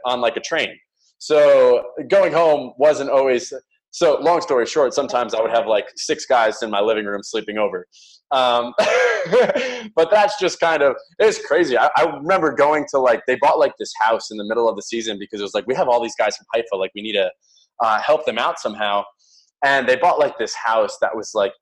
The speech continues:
not finished, and, um, it was crazy. Like, have you ever seen, like, uh, like, a, a chair that's, like, next to, like, a pool or a beach that has, like,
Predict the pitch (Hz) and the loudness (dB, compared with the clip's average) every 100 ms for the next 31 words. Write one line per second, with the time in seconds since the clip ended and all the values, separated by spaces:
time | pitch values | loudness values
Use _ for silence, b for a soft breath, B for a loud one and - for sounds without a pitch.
0 | _ 98 104 113 - - - 110 120 127 | _ -10 -4 -2 -4 -8 -6 -4 -6 -8
1 | - - _ - 113 110 104 98 95 - | -18 -20 _ -8 -4 -2 -4 -8 -12 -14
2 | _ _ _ _ 147 113 104 95 87 85 | _ _ _ _ -4 -2 -2 -6 -10 -20
3 | _ _ _ _ 147 147 120 - - 131 | _ _ _ _ -8 -8 -10 -12 -2 -2
4 | 127 107 104 117 139 170 233 247 180 135 | -2 -4 -2 -2 -2 2 2 4 0 -2
5 | - 170 151 127 107 - _ 131 127 117 | -2 -2 2 0 0 -8 _ 0 0 0
6 | 117 113 - 120 - - 135 143 143 143 | 0 -2 -2 -2 -2 -2 0 2 0 -2
7 | b b b 127 117 117 110 135 - - | b b b -2 0 -2 0 -4 -4 -6
8 | 120 110 104 - 110 - 156 151 156 139 | 0 0 0 -6 -8 -6 -2 2 2 2
9 | 110 120 131 135 117 110 107 107 101 113 | 0 -4 -8 -4 -4 0 -2 0 -4 -4